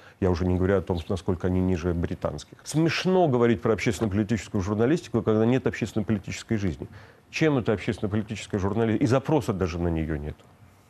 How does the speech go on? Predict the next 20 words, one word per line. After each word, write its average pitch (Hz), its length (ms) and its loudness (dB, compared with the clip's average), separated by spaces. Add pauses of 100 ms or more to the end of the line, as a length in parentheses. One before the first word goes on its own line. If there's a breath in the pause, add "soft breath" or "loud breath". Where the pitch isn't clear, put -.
(200)
Чем 180 180 0
она 147 140 2
заниматься-то 143 580 0
будет? 78 300 -6 (300)
Знаете, 120 260 2
мы 147 120 4
уже 160 160 2
проходили 147 460 0
в 92 60 -2
советские 107 440 0
времена. 104 280 2
Сельского 120 320 -2
хозяйства 117 400 -2
не 160 120 2
было, 143 200 0 (240 loud breath)
зато 104 160 -4
была 107 160 2
сильная 151 420 0
сельскохозяйственная 98 760 -2
публицистика 92 760 -8